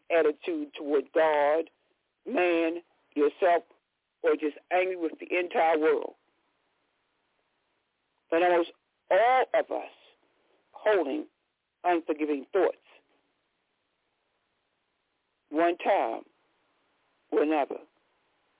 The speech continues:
in these areas of our life. Some with their boss. Some indi-, individuals are angry with, uh, holding bitterness.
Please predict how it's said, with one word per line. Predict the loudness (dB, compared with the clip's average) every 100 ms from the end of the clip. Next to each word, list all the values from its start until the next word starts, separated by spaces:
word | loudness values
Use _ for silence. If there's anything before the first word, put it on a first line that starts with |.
| _ _ _ _ _ _ _ _
in | -4
these | -4 -6 -2
areas | 2 4 2 -4 -2
of | 0
our | 2 0
life. | -2 -6 -16 -20 _ _ _ _ _ _ _ _ _ _ _ _ _ _ _ _ _ _ -2
Some | -2 -2 _ _ _ _ _ _ _ -20 -18
with | -6 -4 -2
their | -2
boss. | 0 -2 -4 -8 _ _ _ _ _ _ _ _ _ _ _ _ _ _ _ 0
Some | 0
indi-, | -2 -4 -6 -4 -2
individuals | -2 -2 -4 -4 -2 -4 0
are | 0
angry | 0 -4
with, | -4 -4 -8 _ _ 0
uh, | 2
holding | 2 0 -2 0
bitterness. | 2 2 -2